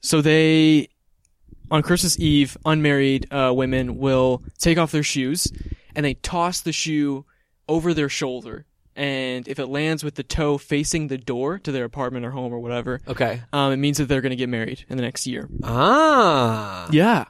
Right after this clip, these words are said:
Speaker 2: Scientific.
Speaker 1: Yeah, very scientific.
Speaker 2: It's,
Speaker 1: So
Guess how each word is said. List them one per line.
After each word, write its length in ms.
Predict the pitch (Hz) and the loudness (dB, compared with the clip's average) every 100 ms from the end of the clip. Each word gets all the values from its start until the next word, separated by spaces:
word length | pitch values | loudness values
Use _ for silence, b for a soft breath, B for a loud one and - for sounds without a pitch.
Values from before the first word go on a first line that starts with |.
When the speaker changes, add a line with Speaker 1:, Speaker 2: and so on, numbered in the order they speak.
| _ _ _ - | _ _ _ -4
Speaker 2:
Scientific. 800 | - 143 123 147 175 202 - - | 0 2 4 4 4 2 0 0
Speaker 1:
Yeah, 460 | 160 196 247 160 | 4 6 6 4
very 240 | 127 147 165 | 4 4 4
scientific. 680 | - 139 139 135 120 - - | 4 2 0 -4 -4 -6 -10
Speaker 2:
It's, 80 | - | 4
Speaker 1:
So 380 | 147 131 127 | 6 6 4